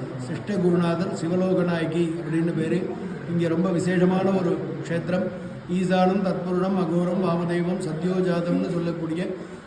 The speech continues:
சுவாமி மேற்கு முகமாக இருக்கிறது ஒரு அனுக்கிரக மூர்த்தின்னு சொல்றது உண்டு. அதே மாதிரி இங்கே விநாயகர், நர்த்தன விநாயகர் கிழக்கு, முருகன் தெற்கு. தெற்கு பார்த்து அமர்ந்த கோலம் ரொம்ப விசேஷம். அடுத்ததாக இங்கே சுவாமி மேற்கு, அம்பாள் வடக்கு.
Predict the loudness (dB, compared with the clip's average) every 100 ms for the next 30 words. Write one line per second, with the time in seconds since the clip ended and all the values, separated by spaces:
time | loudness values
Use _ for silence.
0 | -8 -2 0 2 2 2 2 0 0 0
1 | 2 0 0 -2 -4 -4 -2 -2 -2 -2
2 | -4 -8 -10 -4 -2 2 4 4 4 4
3 | 2 2 2 0 0 0 0 -2 -6 -8
4 | -10 -10 -4 0 2 2 4 4 4 2
5 | 4 4 2 2 0 0 2 2 2 0
6 | 0 0 -2 -2 0 0 -2 -4 -12 -12
7 | -6 2 4 6 4 2 0 -2 -2 -2
8 | -4 -2 -2 0 0 2 2 2 2 2
9 | 2 2 0 -2 -8 -8 -2 0 0 2
10 | 2 0 -2 -6 -10 -12 -8 -6 -4 0
11 | 2 4 4 4 2 0 -2 0 2 2
12 | 0 0 -2 -4 0 0 2 0 0 0
13 | -2